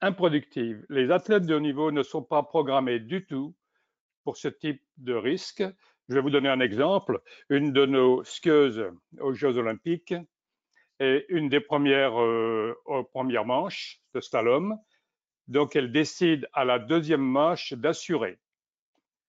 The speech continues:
Quand on assure, pour moi, on est improductif. C'est-à-dire qu'on se trouve dans la maîtrise exacerbée, on n'est plus en défi. Bilan, à la quatrième porte, elle enfournait.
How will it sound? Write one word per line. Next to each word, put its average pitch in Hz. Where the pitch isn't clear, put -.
Quand 160
on 139
assure, 180
pour 143
moi, 151
on 160
est 127
improductif. 143
C'est-à-dire 156
qu'on 180
se -
trouve 190
dans 139
la 127
maîtrise 147
exacerbée, 127
on 143
n'est 151
plus 185
en 185
défi. 160
Bilan, 147
à 156
la 175
quatrième 175
porte, 156
elle 147
enfournait. 135